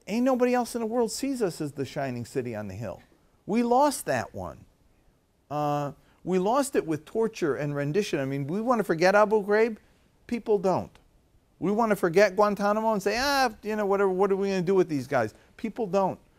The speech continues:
We don't, they don't forget rendition. They don't forget, uh, uh, torture, et cetera, et cetera. And, and, and Iraq. Um, and drones. I mean, these are failed wars.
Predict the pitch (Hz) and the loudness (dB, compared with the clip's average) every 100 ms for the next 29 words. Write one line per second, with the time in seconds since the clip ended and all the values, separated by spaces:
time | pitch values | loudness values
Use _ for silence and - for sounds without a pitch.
0 | _ - 190 233 220 165 208 240 196 214 | _ -4 0 2 0 2 2 2 -4 -4
1 | 160 208 160 160 147 131 - 117 139 180 | 2 0 0 -4 -2 -6 -6 -6 -2 -2
2 | 185 190 170 196 - _ _ _ - - | -2 -4 0 -2 -2 _ _ _ -18 -10
3 | 151 139 - - 160 156 143 117 131 - | -6 -6 -8 -6 -6 -4 -4 -4 -6 -4
4 | 151 139 123 - 131 113 107 _ _ _ | -2 -2 -4 -4 -4 -4 -10 _ _ _
5 | _ _ 165 170 160 175 175 170 170 165 | _ _ -2 -2 -2 -4 -4 -4 -2 -2
6 | 143 151 143 135 123 - - _ _ _ | 0 0 2 0 0 -8 -20 _ _ _
7 | _ - 139 131 127 127 127 123 123 _ | _ -12 -6 -4 -4 -6 -10 -12 -18 _
8 | _ _ _ _ _ _ _ _ _ - | _ _ _ _ _ _ _ _ _ -4
9 | 180 180 143 170 135 101 92 - - _ | 0 2 4 6 4 0 -8 -18 -20 _
10 | _ _ _ _ _ _ _ _ _ - | _ _ _ _ _ _ _ _ _ -20
11 | _ - 165 190 277 269 - - 202 254 | _ -6 -4 0 2 2 0 2 4 4
12 | 233 175 220 320 294 143 - | 2 0 0 0 0 0 -4